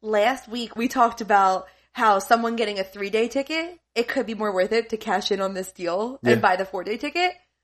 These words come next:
Speaker 1: Twenty-two dollars cheaper for a four-day ticket than a three-day ticket the week that we're going.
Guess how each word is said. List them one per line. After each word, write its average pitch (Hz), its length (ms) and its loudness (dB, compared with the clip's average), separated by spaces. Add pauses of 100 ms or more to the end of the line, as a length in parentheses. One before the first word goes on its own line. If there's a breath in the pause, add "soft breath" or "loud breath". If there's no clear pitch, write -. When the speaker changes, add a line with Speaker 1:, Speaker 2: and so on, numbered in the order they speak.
(280)
Speaker 1:
Twenty-two 247 640 -6
dollars 190 680 2 (120)
cheaper 127 720 -4 (120)
for 202 220 0
a 190 60 -2
four-day 214 420 0
ticket 202 400 -4
than 180 140 -2
a 180 40 -6
three-day 180 340 -4
ticket 175 280 -6
the 180 60 -2
week 175 220 -6
that 165 100 -4
we're 175 120 -4
going. 175 440 -6